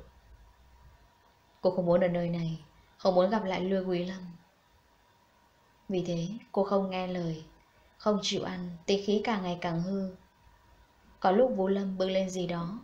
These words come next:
cô vội đẩy hết xuống đất. Vũ Lâm không nói gì, chỉ thu thập hết rồi bưng lên chén khác. Tình cảnh vậy khiến Nhược Tuyết hận chính mình. Vũ Lâm có lỗi gì?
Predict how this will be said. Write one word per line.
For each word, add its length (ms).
cô 120
vội 220
đẩy 160
hết 140
xuống 240
đất. 160
Vũ 120
Lâm 220
không 220
nói 180
gì, 320
chỉ 160
thu 180
thập 200
hết 220
rồi 160
bưng 180
lên 220
chén 200
khác. 300
Tình 220
cảnh 220
vậy 200
khiến 200
Nhược 220
Tuyết 300
hận 260
chính 280
mình. 280
Vũ 120
Lâm 240
có 100
lỗi 220
gì? 320